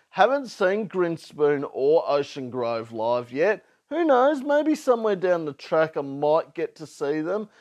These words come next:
Ocean Grove have played a couple of Unify festivals that I volunteered at, but when they've toured or played at the gig, sorry, should I say, I haven't <laughs> actually been able to see them 'cause I've been volunteering.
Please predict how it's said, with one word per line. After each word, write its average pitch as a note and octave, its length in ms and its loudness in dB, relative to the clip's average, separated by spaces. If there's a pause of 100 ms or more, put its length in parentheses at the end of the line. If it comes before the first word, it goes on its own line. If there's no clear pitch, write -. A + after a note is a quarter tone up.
(180)
Ocean C4 400 2
Grove G#3+ 300 4
have F3 200 -4
played E3+ 300 2
a D#3 60 -6
couple D3 400 -4
of B2+ 160 -8
Unify D3 640 -2
festivals A2 800 -10 (300)
that C3+ 140 -2
I B2 160 2
volunteered B2+ 720 -2
at, A#2+ 300 -2
but C#3 320 -2
when E3+ 300 0
they've C#3 340 2 (520)
toured B2+ 540 0
or B2 140 -2
played C#3 640 2
at A2 300 -6
the A#2+ 60 -12
gig, A#2 420 -10
sorry, A#2 380 -6
should B2 220 -12
I A2 60 -10
say, A2 440 -6 (420)
I D3+ 120 -4
haven't F#3+ 320 2
<laughs> E3+ 120 -2
actually F#3 300 -4
been E3 340 0
able D3+ 280 0
to C3 80 -10
see G3 240 -2
them C3+ 160 -4
'cause C#3+ 200 -6
I've C3 140 -4
been C#3+ 240 -2
volunteering. C3+ 920 -2